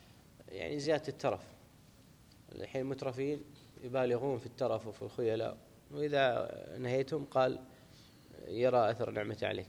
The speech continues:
ليس هذا المراد، المراد الوسط، ألا ترى في منظر أنك تشكو ربك،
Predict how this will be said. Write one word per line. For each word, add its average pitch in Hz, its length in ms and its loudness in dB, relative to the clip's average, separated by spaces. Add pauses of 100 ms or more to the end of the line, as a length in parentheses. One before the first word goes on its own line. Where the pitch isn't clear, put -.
ليس 185 240 0
هذا 113 140 4
المراد، 104 280 -4 (580)
المراد 131 380 -4
الوسط، - 460 -4 (1400)
ألا 127 420 2
ترى 135 540 4 (200)
في 135 80 -6
منظر 131 440 2 (140)
أنك 123 240 -6
تشكو 135 320 0
ربك، 113 280 2